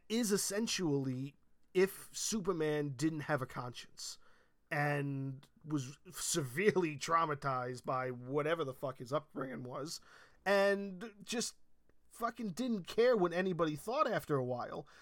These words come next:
He cared about being popular, and this whole season flipped that, flipped that on its head, and he basically became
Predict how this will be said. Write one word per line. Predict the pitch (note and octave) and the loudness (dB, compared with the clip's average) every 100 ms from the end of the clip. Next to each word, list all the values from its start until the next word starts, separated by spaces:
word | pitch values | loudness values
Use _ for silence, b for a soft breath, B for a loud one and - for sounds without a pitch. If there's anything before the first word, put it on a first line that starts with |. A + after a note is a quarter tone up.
| B | B
He | F#3 F#3 | -2 2
cared | G3 A#3 B3 | 6 6 6
about | F#3 F3 | 4 2
being | D#3 D#3+ C3+ | 2 -2 0
popular, | F3 A3 - C#3+ C#3 D3 B B | 0 0 0 4 4 2 B B
and | F3 | 0
this | B3 A3+ | 0 2
whole | G3 | 0
season | - B3+ G#3 E3+ | 0 -2 -2 -4
flipped | - F#3 G3 | 2 2 2
that, | F#3 F3 - - | -2 -4 -8 -8
flipped | - C4+ | -2 2
that | B3+ A#3 | 8 6
on | G3+ | 6
its | E3+ | 0
head, | - C4+ A3 A#3 B B - | 2 4 2 0 B B 0
and | C4+ | 2
he | |
basically | G#3+ C#4 B3+ A#3 | 4 2 2 0
became | G#3+ G3+ A3 A#3+ A3+ G#3+ | -2 -2 2 2 2 -2